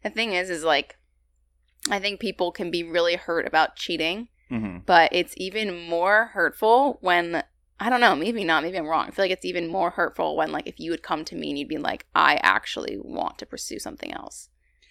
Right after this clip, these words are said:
Speaker 2: I think something as bad as cheating needs to be talked about.
Speaker 1: Yeah,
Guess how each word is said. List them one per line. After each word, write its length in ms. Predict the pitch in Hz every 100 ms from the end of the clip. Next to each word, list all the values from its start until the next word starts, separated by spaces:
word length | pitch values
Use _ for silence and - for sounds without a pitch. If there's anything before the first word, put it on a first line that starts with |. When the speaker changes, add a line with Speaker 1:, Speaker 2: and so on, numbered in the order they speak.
| _ _ _ _ _ -
Speaker 2:
I 100 | 135
think 280 | 190 180 -
something 460 | - 147 - 139
as 220 | 123 98 - _ _ _ _ _ _ _ _
bad 340 | 110 98 104
as 220 | 110 98 -
cheating 680 | - - 101 110 127 151 - _ _ _ _ _ _ -
needs 460 | 107 110 113 104 -
to 100 | 98
be 120 | 90
talked 440 | - - 104 -
about. 140 | - -
Speaker 1:
Yeah, 200 | 277 277